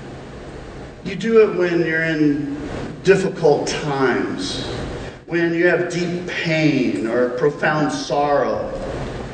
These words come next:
We groan before God. And in that moment, we are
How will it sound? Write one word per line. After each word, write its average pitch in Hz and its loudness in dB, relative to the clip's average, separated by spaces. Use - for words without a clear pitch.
We 147 2
groan 147 0
before 135 -2
God. 143 0
And 196 0
in 220 2
that 190 2
moment, 196 0
we 202 0
are 165 2